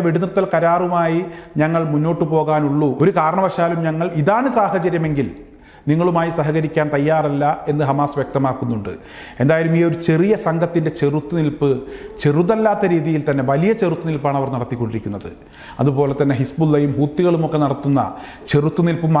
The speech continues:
ആക്രമണവും അത് ഇസ്രായേലിന് താങ്ങാവുന്നതിലും അധികമാണ്. അത് നമുക്ക് പല ഘട്ടങ്ങളിലായി നമുക്ക് വ്യക്തമായിട്ടുള്ള കാര്യമാണ്. ഈ ഒരു ചെറുത്തുനിൽപ്പ്, അതുപോലെ തന്നെ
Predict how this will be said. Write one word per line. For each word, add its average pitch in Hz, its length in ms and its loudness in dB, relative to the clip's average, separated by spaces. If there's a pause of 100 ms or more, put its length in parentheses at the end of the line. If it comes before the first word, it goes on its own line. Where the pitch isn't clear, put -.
ആക്രമണവും 190 600 0 (540)
അത് 156 120 2 (180)
ഇസ്രായേലിന് 156 680 0 (140)
താങ്ങാവുന്നതിലും 175 880 0
അധികമാണ്. 117 400 -2 (440)
അത് 151 160 2
നമുക്ക് 156 280 2 (200)
പല 147 100 2 (120)
ഘട്ടങ്ങളിലായി 175 680 0
നമുക്ക് 147 260 -2
വ്യക്തമായിട്ടുള്ള 139 640 -2
കാര്യമാണ്. 110 400 -4 (480)
ഈ - 100 6
ഒരു 254 160 2
ചെറുത്തുനിൽപ്പ്, 202 600 0
അതുപോലെ 180 340 2
തന്നെ 180 160 0